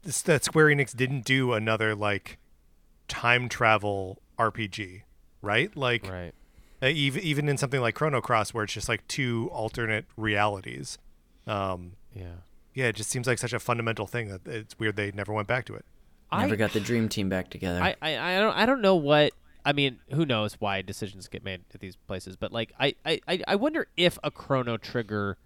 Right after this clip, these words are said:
Speaker 2: type thing will come eventually. It feels like there's such a big groundswell of, like, people who just, like, love
Speaker 3: Well,
Speaker 2: this game, you know?
Speaker 3: I'm, you know, we reacted to the Nintendo Direct today and got an, a demo that dropped for Sea of Stars, which,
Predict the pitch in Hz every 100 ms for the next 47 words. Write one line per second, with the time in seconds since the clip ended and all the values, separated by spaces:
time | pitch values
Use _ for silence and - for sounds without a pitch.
0 | - - - 143 123 - _ 135 120 107
1 | 90 113 104 - - 117 95 90 90 -
2 | 117 101 82 - - 85 - 143 - -
3 | 247 294 302 269 214 214 208 202 - -
4 | - - - _ _ _ - 160 156 220
5 | 208 196 139 165 131 135 139 135 117 123
6 | 107 92 92 92 87 - 107 98 92 95
7 | 95 - 92 80 - _ - 143 165 139
8 | 147 147 151 127 101 92 90 92 90 92
9 | 123 120 104 - _ 131 120 110 123 147
10 | 143 131 135 123 - 113 113 107 127 127
11 | 120 110 123 - 101 101 98 98 95 101
12 | 104 - 113 104 101 98 95 - 95 95
13 | 117 196 190 107 95 101 90 - - 98
14 | - 135 131 - 127 180 151 113 113 -
15 | -